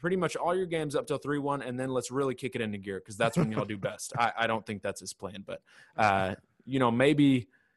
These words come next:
Speaker 1: maybe the, the Nuggets make this interesting, but I, Wayne, I don't really see this, uh,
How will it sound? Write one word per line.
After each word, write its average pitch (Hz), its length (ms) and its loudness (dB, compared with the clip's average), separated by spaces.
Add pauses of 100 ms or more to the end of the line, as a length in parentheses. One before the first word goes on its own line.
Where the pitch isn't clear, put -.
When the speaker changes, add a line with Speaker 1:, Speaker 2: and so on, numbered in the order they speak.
(260)
Speaker 1:
maybe 175 300 4
the, 196 320 2
the 160 140 2
Nuggets 180 340 2
make 175 180 0
this 151 160 0
interesting, 120 720 0
but 110 280 2
I, 127 240 6 (340)
Wayne, 131 260 0
I 135 100 2
don't 147 140 2
really 131 200 2
see 127 200 -2
this, 113 400 -2
uh, 101 100 -8